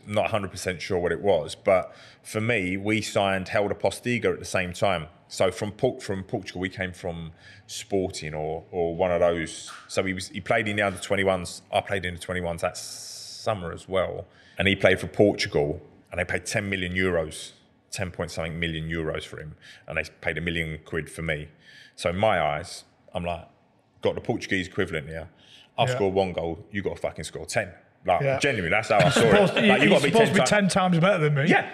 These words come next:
Speaker 1: exactly that. So I was like, "Perfect, sweet." Like, no real pressure on me to go out there and score goals, like, or what, really? And again, that same situation, though, that they paid ten million quid for him.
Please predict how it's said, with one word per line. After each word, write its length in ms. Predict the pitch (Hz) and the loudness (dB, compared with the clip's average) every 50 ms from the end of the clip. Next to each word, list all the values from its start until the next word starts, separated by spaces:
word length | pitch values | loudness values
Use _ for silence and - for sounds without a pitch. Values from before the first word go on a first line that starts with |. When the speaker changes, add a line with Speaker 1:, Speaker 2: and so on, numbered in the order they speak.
| - - | -4 -2
Speaker 1:
exactly 400 | 151 143 - 185 165 143 156 180 | 0 2 4 4 4 4 4 4
that. 240 | 208 139 110 - | 4 4 2 2
So 100 | - 143 | 2 4
I 40 | 135 | 4
was 100 | 131 123 | 4 4
like, 240 | 139 131 123 110 - | 4 4 4 2 2
"Perfect, 400 | - 160 160 - - 87 78 - | 4 4 4 4 0 -4 -8 -4
sweet." 280 | - 147 147 113 85 - - - - - | 0 0 2 2 0 -4 -10 -16 -2 0
Like, 160 | - 107 98 | 2 2 2
no 180 | 117 131 151 160 | 4 4 6 6
real 300 | 147 135 135 151 147 135 | 6 6 8 6 6 6
pressure 380 | - - 127 110 - - - 107 | 4 4 2 2 2 4 4 4
on 80 | 104 | 4
me 180 | 101 92 92 90 | 4 0 -2 -2
to 120 | - - | -4 0
go 160 | - 107 101 98 | 4 6 6 6
out 180 | 98 95 85 | 6 4 4
there 80 | 87 92 | 2 -2
and 100 | 90 87 | -2 -4
score 280 | - - 101 90 87 | -2 0 2 2 4
goals, 280 | 78 92 90 85 85 - | 4 4 4 4 4 2
like, 220 | 87 82 82 - - - | 2 2 2 0 0 2
or 160 | - 98 92 | 4 4 6
what, 240 | 98 95 78 76 90 | 8 6 6 4 4
really? 340 | 90 90 87 78 80 - - | 2 4 4 2 0 0 2
And 80 | 98 | 0
again, 300 | 98 98 - 143 120 101 95 | 0 2 4 2 2 4 4
that 140 | 107 110 - | 2 2 4
same 220 | - 135 131 120 | 4 2 2 2
situation, 580 | - - 92 - - 107 113 117 110 - 92 82 | 0 -2 -4 0 4 4 4 4 4 0 -2 0
though, 220 | 78 82 90 101 | 2 2 4 6
that 240 | 98 98 95 - - - - - - - - - - _ _ _ _ | 6 6 6 4 0 -8 -20 -20 -20 -20 -20 -20 -20 _ _ _ _
they 100 | - - | -2 -2
paid 240 | - - 120 107 101 | 0 0 -2 -2 2
ten 180 | - 131 117 107 | 2 2 2 4
million 220 | 104 95 92 82 | 2 2 0 2
quid 180 | - 120 110 - | 0 0 0 0
for 160 | - 71 78 | -4 -8 -6
him. 180 | 90 113 117 | -6 -6 -8